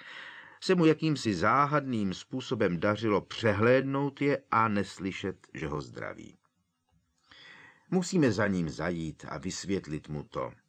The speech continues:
prohlásila Hermiona, když následující sobotu pohlédla u snídaně k Hagridově obrovské prázdné židli u učitelského stolu. "Dnes dopoledne máme konkurs na fanfrpál,"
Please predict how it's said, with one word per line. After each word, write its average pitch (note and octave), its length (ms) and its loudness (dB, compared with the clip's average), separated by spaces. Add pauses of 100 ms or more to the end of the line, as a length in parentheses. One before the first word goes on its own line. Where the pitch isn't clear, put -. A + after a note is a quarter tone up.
(220)
prohlásila G#2 600 -4
Hermiona, D2+ 680 -4
když F#2+ 300 -8
následující F#2 840 -4
sobotu F#2+ 560 -6
pohlédla F2 640 -2
u - 80 -10
snídaně E2 560 -8
k A#1+ 60 -16
Hagridově D#2+ 680 -6 (340)
obrovské G#2+ 640 0
prázdné E2 800 -2
židli E2+ 500 -6
u - 60 -8
učitelského D#2 840 -10
stolu. - 400 -14 (1300)
"Dnes B2 360 0
dopoledne A2+ 560 2
máme A2 400 2
konkurs A2 520 2
na A2 120 0
fanfrpál," F#2 920 0